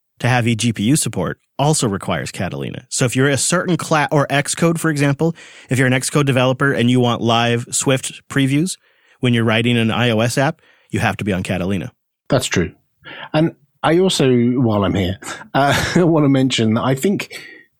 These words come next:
Speaker 2: I, I think it's interesting you set aside a budget of, like, fifty bucks to get yourself <laughs> what you might call a working desktop.
Speaker 1: Right.
Speaker 2: Um, and I think it's interesting because that's the kind of model that I think the Elementary guys are going for,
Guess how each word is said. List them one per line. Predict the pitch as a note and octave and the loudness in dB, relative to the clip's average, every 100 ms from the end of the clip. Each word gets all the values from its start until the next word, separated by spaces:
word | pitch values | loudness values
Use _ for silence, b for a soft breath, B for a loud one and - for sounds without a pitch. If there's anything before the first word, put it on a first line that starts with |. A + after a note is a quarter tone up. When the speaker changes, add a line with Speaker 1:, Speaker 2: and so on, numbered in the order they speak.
| - | -4
Speaker 2:
I, | - - | -2 -2
I | |
think | A2+ A3 | -2 0
it's | D3 | 2
interesting | D#3 D3 C3+ G#2+ | 0 0 0 0
you | G#2 | 0
set | - C3+ F#2+ | 0 -2 -2
aside | - A2+ G2+ | 0 0 0
a | |
budget | F2+ G#2+ - D#2+ | 0 -2 -2 -4
of, | D#2+ | -2
like, | F2+ F2+ | -2 -4
fifty | - B2+ - G#2 | -2 -2 0 0
bucks | G2 F2+ - - - A2 | 0 -2 -4 -6 -6 -6
to | F2+ | -4
get | E2 G2 | -2 -2
yourself | G2 F#2 G2+ F#2 - - | -2 -2 -2 -2 -4 -6
<laughs> | - | 0
what | D#3+ B2 B2 | 2 2 2
you | A#2+ | 2
might | A#2+ - | 2 2
call | A2+ A2 | 0 2
a | |
working | A2+ B2 A2+ A#2 G#2 | 2 2 2 0 2
desktop. | A2+ G2+ - D2+ - - | 0 -2 -4 -4 -6 -4
Speaker 1:
Right. | A2+ C3+ A2+ | 0 0 0
Speaker 2:
Um, | G2 G#2 G2+ G2+ A2 - _ - | -2 0 0 0 -2 -4 _ -2
and | C3 B2+ B2+ B2 - B B B _ _ _ _ _ | 0 2 2 -2 -8 B B B _ _ _ _ _
I | - | -4
think | A#2 - G3 A#3+ | -2 0 0 2
it's | D3+ C3 - | 0 -4 -4
interesting | - C#3+ B2+ B2 A2 | 0 2 2 0 0
because | F#2 A#2 G#2 | 0 0 0
that's | D#3+ F#3+ - - | 0 -2 -4 -6
the | C#3 | -4
kind | C#3 - C#3+ D3 C3+ | -4 0 2 2 2
of | B2+ A2+ | 0 0
model | A2+ A#2 F#2 D#2+ D#2+ - | 0 2 0 -2 -4 -2
that | F#2 | 0
I | F#2+ | 0
think | - G#2+ G2 | 0 0 0
the | G#2 | 0
Elementary | G2+ F#2+ G2 - F2 | 0 0 -2 -2 -4
guys | E2+ D#2+ - | -2 -2 -4
are | |
going | F2 F2 E2+ D#2 | -2 -2 -2 -4
for, | - D#2+ | -4 -4